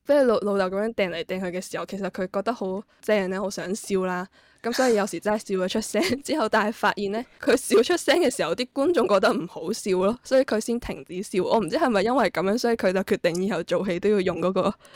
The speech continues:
stone face。<laughs>我一路睇，我心諗我睇緊啲乜嘢？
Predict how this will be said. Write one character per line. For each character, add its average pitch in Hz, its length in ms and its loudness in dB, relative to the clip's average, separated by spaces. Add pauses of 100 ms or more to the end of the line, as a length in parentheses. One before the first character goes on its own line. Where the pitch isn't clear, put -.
(100)
stone 208 400 2
face。 233 400 0 (320)
<laughs> - 320 -8
我 359 160 0
一 - 60 0
路 330 180 2
睇， - 220 -4
我 311 40 -2
心 302 140 -2
諗 285 60 0
我 233 120 0
睇 - 180 -4
緊 220 100 -4
啲 220 120 -2
乜 254 200 -6
嘢？ - 140 0